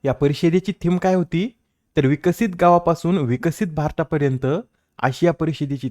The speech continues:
थीम होती व या परिषदेचं उद्घाटन कोणी केलं? तर केंद्रीय जलशक्ती मंत्री सीआर पाटील यांनी या परिषदेचं उद्घाटन केलं. महत्त्वाचा प्रश्न आहे, असे प्रश्न एक्झाममध्ये विचारण्यात येतात, त्यासाठी लक्षात ठेवा. जलशक्ती मंत्रालयाने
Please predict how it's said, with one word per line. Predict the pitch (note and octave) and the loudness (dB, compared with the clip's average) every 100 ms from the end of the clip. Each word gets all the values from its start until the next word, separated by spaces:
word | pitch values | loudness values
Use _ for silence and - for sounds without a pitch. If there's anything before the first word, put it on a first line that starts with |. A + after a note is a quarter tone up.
| - | -2
थीम | F#3 | -2
होती | F#3 - C#3 G#3 _ _ - | -2 -2 -4 -4 _ _ -2
व | C#3+ | 2
या | D#3+ | 2
परिषदेचं | - D3+ - D#3+ F3 F3 | 4 0 2 0 2 0
उद्घाटन | C#3 B2+ E3 G3 F#3 | -2 0 -2 0 -2
कोणी | F#3+ F#3 | 0 0
केलं? | F#3 E3+ A3 - _ _ - | 0 0 -2 -4 _ _ -4
तर | D3+ | -4
केंद्रीय | - D#3 D#3 E3 G#3+ | 0 0 2 4 4
जलशक्ती | F#3 F#3 F3 F3 F3 | 4 2 0 -6 -2
मंत्री | E3+ D#3 B2+ D#3 A3+ _ _ _ | -2 -2 -2 -2 -4 _ _ _
सीआर | - E3 E3+ D#3+ | -2 4 4 4
पाटील | F#3+ F3+ C#3+ F#3+ - _ _ - | 2 2 0 0 -2 _ _ -2
यांनी | C#3 D3 D3+ E3+ | 2 2 2 0
या | |
परिषदेचं | F3+ D3 C#3 C#3+ C3+ C3 | 0 -2 -4 -4 -6 -4
उद्घाटन | D3+ A#2+ B2 B2 A#2 | -4 -4 -6 -2 -4
केलं. | A#2 G#2+ G2 C3+ _ _ _ A#2 | -2 -6 -6 -10 _ _ _ -4
महत्त्वाचा | A#2 B2+ C#3 D3 | -2 0 0 -2
प्रश्न | - C#3+ D3 | -4 -6 -2
आहे, | D3 D#3 | -2 0
असे | D3 C3+ | -2 -4
प्रश्न | - C3+ - | -8 -8 -4
एक्झाममध्ये | C#3 B2+ C#3 C3+ C3 | -4 -4 -6 -6 -4
विचारण्यात | C3 C3 C3+ C3 B2+ | -6 -4 -4 -4 -6
येतात, | B2+ C#3 E3 - | -6 -6 -6 -8
त्यासाठी | B2 B2+ - A#2+ | -8 -8 -8 -6
लक्षात | A#2+ D#3 | -6 -8
ठेवा. | - C#3+ C3+ E3 - _ _ _ _ _ _ A#2+ | -8 -4 -2 -2 -6 _ _ _ _ _ _ -2
जलशक्ती | C#3 C#3+ D#3+ - F#3+ | 0 0 -6 -4 -2
मंत्रालयाने | E3+ D3+ D3+ C#3+ C#3 C3 B2 | 0 0 -2 0 0 0 0